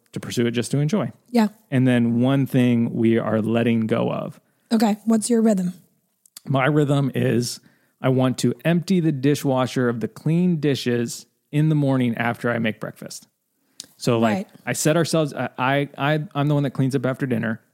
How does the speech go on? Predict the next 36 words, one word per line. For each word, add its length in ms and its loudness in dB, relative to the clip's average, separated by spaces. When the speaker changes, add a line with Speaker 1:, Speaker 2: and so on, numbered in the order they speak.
Speaker 1:
I 80 -6
load 220 2
the 60 0
dishwasher. 640 -2
I 60 -10
clean 280 -2
all 240 0
the 80 2
downstairs, 680 -2
um, 480 -2
and 180 0
then 380 0
to 100 -4
set 200 0
us 120 -2
up 120 -4
for 80 -4
the 60 -2
next 200 -4
day. 300 -6
Well, 260 -2
it 100 -14
started 280 0
to 40 -4
hit 160 0
me. 360 -2
We 720 0
make 320 -2
the, 420 0
the 140 -4
kitchen 260 2
messy 400 0
almost 320 4
the 60 0
first 280 0
thing. 300 2